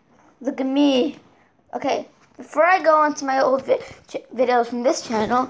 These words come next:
there's one more, one more channel that I used to have, which I actually put a lot of effort into. Here's art contest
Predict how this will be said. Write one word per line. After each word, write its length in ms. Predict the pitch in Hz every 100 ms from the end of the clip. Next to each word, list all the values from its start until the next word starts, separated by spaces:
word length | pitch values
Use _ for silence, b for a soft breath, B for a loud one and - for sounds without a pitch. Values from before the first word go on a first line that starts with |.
| - B B
there's 240 | 233 220
one 420 | 247 349 392 349
more, 400 | 330 302 277 269 - - - _ _ _ _ _ _ _ _
one 260 | 294 339
more 160 | 339 311
channel 520 | - 277 269 247 240
that 100 | 226
I 120 | 226
used 240 | 226 220 -
to 60 |
have, 380 | 240 220 220 254 _ _ _ _ _ _ _ _ _ -
which 160 | 226
I 60 | 269
actually 280 | 277 277 262
put 180 | 285
a 60 | 254
lot 240 | 247 254
of 60 | 254
effort 480 | 247 240 220 - - 226
into. 480 | 226 - 113 117 - _ _ _ _ _ _ _ _ _ _
Here's 500 | 285 233 233 233 - _ _ -
art 200 | 233 240
contest 760 | 226 - - 220 294 - -